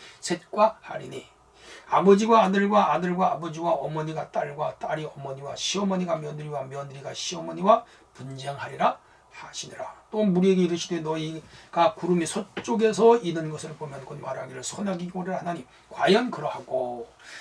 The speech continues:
남풍이 부는 것을 보면 말하기를 심히 도우리라 하나니 과연 그러하니라. 의식하는 자여 너희가 천지의 기상은 분간할 줄 알면서 어찌 이 시대를 분간하지 못하느냐?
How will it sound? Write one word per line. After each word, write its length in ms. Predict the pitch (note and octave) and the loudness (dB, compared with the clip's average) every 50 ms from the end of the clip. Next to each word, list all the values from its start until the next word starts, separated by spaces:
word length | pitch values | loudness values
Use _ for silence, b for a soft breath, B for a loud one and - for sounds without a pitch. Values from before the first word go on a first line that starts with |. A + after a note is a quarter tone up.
| B B | B B
남풍이 560 | - E3 F#3 G3+ F#3 - - A#3+ B3+ C4 B3+ | 4 4 6 4 4 4 6 6 6 6 6
부는 240 | A#3 G#3+ F#3+ E3 D#3 | 2 -2 -2 -2 -4
것을 220 | D3 - C3+ C3+ | -6 -10 -12 -12
보면 280 | - - C#3+ D3 C#3 C#3 | -12 -12 -12 -10 -8 -6
말하기를 400 | C#3+ C#3+ - - C#3 D3 C#3+ C#3+ | -6 -4 -4 -6 -6 -8 -10 -8
심히 320 | - - F3+ E3+ E3 E3 | -6 -6 -6 -6 -8 -8
도우리라 460 | - D3 D#3+ E3 E3+ F3+ G#3 A#3 A3+ B B B B | -8 -8 -6 -4 2 6 6 6 6 B B B B
하나니 440 | - - E3 D#3 D3+ D3+ F3 G#3 A3+ | -14 -10 -8 -6 -4 -4 -4 -4 -6
과연 300 | - - - E3+ G#3+ A3+ | -6 -8 -8 -6 -6 -8
그러하니라. 540 | - - D3+ - - - D3+ C3+ - C3+ - - - - - - _ b b b b b - | -10 -10 -10 -10 -10 -12 -14 -10 -8 -6 -4 -4 -6 -6 -8 -14 _ b b b b b -2
의식하는 580 | D#3+ F3+ F#3 G#3 G3 - E3+ F3+ F#3 F3+ F3+ F3 | 0 2 2 2 2 2 2 4 4 4 2 2
자여 240 | F3 F3 F3 E3+ E3 | 4 2 2 2 0
너희가 340 | E3+ E3 E3 D#3+ E3 D#3+ D#3+ | -2 -2 -2 -2 -2 -2 -2
천지의 480 | - D#3 E3 E3 D#3+ D#3 D#3 D#3 D3+ | -4 -8 -8 -8 -8 -6 -8 -8 -8
기상은 320 | C#3 C#3+ - D#3 D3+ D3 C#3+ | -10 -10 -10 -8 -8 -8 -10
분간할 840 | D3+ D3+ D3+ D3+ D#3+ - - - - - - - - D3 D3 C#3+ - | -10 -12 -10 -10 -12 -14 -16 -20 -20 -8 -6 -4 -2 -2 -2 -2 -4
줄 220 | - D#3+ D3+ C#3+ - | -8 -10 -10 -8 -6
알면서 480 | - D3 D3 C#3+ C#3 C#3 C3+ - - | -6 -6 -6 -6 -8 -10 -10 -8 -8
어찌 340 | - D#3 E3+ - - - A3+ | -8 -8 -8 -8 -8 -6 -2
이 140 | G#3 A3+ B3 | 0 2 2
시대를 460 | - - - - G#3+ G3+ B3 C4 B B B B B - | 2 0 0 -2 -2 0 0 0 B B B B B -14
분간하지 560 | - D3 D3+ C#3+ C3+ C3 B2 B2+ B2+ C3 C3 | -10 -8 -8 -6 -4 -6 -6 -6 -8 -12 -12
못하느냐? 800 | B2 A#2+ A2+ - - - B2 - - - - - - - - - | -14 -16 -14 -14 -14 -14 -14 -16 -18 -14 -12 -12 -10 -12 -12 -14